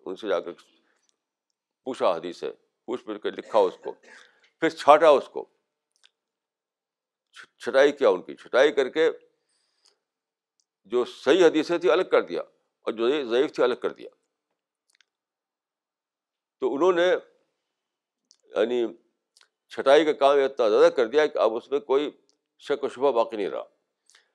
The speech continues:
لیکن پھر بھی بعد کے زمانے میں اس کو ری اسیس کرتے رہے لوگ، ریوائز کرتے رہے لوگ۔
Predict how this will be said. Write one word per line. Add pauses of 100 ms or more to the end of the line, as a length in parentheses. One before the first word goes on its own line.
(160)
لیکن
پھر
بھی
بعد (100)
کے
زمانے
میں
اس
کو
ری
اسیس
کرتے
رہے
لوگ، (260)
ریوائز
کرتے
رہے
لوگ۔